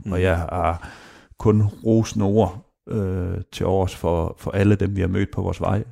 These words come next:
Speaker 2: Øh, så, så ja, jeg, jeg, jeg er glad for, at folk interesserer sig, og, og vil altid svare positivt tilbage, men jeg har også stor tiltro til,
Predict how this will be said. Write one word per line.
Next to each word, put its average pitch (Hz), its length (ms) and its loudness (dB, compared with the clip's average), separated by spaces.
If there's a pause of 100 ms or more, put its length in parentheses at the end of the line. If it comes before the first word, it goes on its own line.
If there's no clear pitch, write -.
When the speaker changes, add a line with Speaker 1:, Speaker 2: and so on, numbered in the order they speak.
(140)
Speaker 2:
Øh, 92 440 -2 (1300)
så, 98 240 0
så 90 540 6 (420)
ja, 101 300 4
jeg, 113 240 6
jeg, 104 300 8
jeg 110 100 6
er 104 40 6
glad 110 180 8
for, 123 120 2
at - 40 0
folk 107 240 4
interesserer 120 460 2
sig, 101 180 -6 (120)
og, 90 380 2 (280)
og 90 300 -6 (360)
vil 101 200 0
altid 101 300 2
svare 90 240 2
positivt - 500 -4
tilbage, 101 360 2
men 95 160 0
jeg 90 140 0
har 90 100 2
også 95 260 -2 (160)
stor 107 200 -2
tiltro - 460 -2
til, 95 380 -6